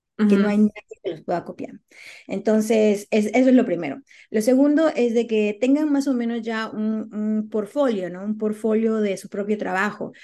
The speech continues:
Speaker 1: de que ellos mismos se han elevado hasta tan, hasta un potencial, eh, mm, que, que tenga como medidas para que luego ya venga una compañía como la mía y los represente. Entonces, eh, una vez de que un artista está firmado a mi compañía, entonces todas nuestras divisiones, incluyendo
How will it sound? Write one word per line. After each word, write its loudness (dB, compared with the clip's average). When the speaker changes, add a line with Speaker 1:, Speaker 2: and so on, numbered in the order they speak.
Speaker 1:
de -6
que 2
ellos 2
mismos 6
se 0
han 2
elevado 0
hasta -8
tan, 4
hasta -2
un 4
potencial, 2
eh, -4
mm, 2
que, 0
que -2
tenga 2
como 0
medidas -2
para -4
que -4
luego 4
ya 0
venga -4
una -8
compañía -8
como -6
la -6
mía -4
y -4
los -4
represente. -10
Entonces, 0
eh, 4
una 0
vez -2
de -4
que -4
un -6
artista -8
está -10
firmado -2
a -6
mi -2
compañía, 2
entonces -4
todas 0
nuestras -4
divisiones, -2
incluyendo -4